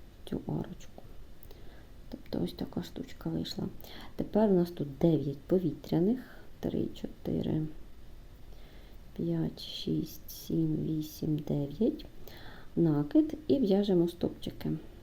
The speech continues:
Так, перший, другий. Тепер одна повітряна для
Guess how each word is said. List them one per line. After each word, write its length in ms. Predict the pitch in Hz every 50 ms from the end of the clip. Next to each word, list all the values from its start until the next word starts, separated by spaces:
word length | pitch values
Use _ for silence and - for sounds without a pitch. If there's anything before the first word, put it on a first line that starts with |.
| - - - - - - - - - - -
Так, 200 | - - - - - - - - -
перший, 720 | - 170 165 160 156 - - - - - 165 - - - - - - - - - - - - - - - - - - - - - - - - - -
другий. 760 | 175 160 - 156 156 - - 156 156 180 208 254 330 339 330 - - - - - - - - - - - - - - - - - - - - - - - - - - - - - - - - - - - - - - - - - - - - - - - - -
Тепер 400 | - 185 180 - - 170 160 - -
одна 400 | - - 185 175 185 180 170 156
повітряна 680 | 147 - - 156 151 151 151 151 - 147 143 143 143 143
для 320 | 147 151 165 196 202 -